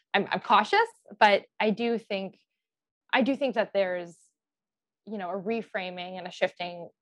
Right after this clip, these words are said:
that's happening, you know, in, in many circles within the U S. And so, something that, you know, I said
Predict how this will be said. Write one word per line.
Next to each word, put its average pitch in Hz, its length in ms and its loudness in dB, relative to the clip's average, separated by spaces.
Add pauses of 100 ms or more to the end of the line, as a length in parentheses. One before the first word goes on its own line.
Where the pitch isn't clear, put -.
(220)
that's 208 160 4
happening, 202 600 2 (800)
you 247 120 4
know, 143 220 0 (200)
in, 202 100 2
in 214 180 0
many 190 240 0
circles - 500 -8
within 117 280 -8
the 95 100 -12
U 90 160 -6
S. - 320 -2 (140)
And 202 280 0 (240)
so, - 180 -2 (100)
something 349 320 2
that, 196 340 2
you 214 120 -2
know, 190 80 0
I 180 100 2
said 175 240 -2